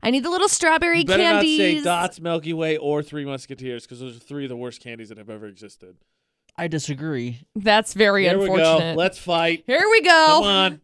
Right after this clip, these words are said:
Speaker 1: Bring it on.
Speaker 2: Bring it.
Speaker 1: He probably likes Milky Ways because they're like Snickers, but
Speaker 2: I
Speaker 1: without the
Speaker 2: can't
Speaker 1: nuts.
Speaker 2: stand 'em.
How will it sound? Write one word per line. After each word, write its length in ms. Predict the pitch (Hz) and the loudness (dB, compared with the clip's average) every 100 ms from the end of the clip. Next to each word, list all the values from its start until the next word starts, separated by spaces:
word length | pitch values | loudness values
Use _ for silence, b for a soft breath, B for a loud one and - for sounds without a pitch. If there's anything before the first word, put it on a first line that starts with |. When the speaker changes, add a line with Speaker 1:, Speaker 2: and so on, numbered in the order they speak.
| - | 0
Speaker 1:
Bring 200 | 247 381 | 0 2
it 100 | 466 | 4
on. 360 | 381 349 339 339 | 6 6 6 2
Speaker 2:
Bring 260 | 214 220 | 0 0
it. 240 | 208 208 - _ _ _ _ _ _ b b b | 0 -2 -4 _ _ _ _ _ _ b b b
Speaker 1:
He 80 | 277 | -2
probably 340 | 247 294 311 311 | 2 2 2 2
likes 260 | 277 262 | 2 2
Milky 320 | 240 226 233 | 0 0 0
Ways 280 | 226 202 196 | 2 2 2
because 180 | 202 208 | -2 -2
they're 100 | 214 | 2
like 240 | 220 208 | 4 2
Snickers, 400 | - 226 196 208 175 | 0 -2 0 -2 0
but 100 | 196 | 0
Speaker 2:
I 40 | |
Speaker 1:
without 260 | 196 196 180 | 2 2 2
the 80 | 185 | 0
Speaker 2:
can't 60 | |
Speaker 1:
nuts. 240 | 180 160 - | -2 -2 -4
Speaker 2:
stand 520 | - 240 294 392 339 | -12 -12 -12 -12 -12
'em. 320 | - 113 190 | -14 -18 _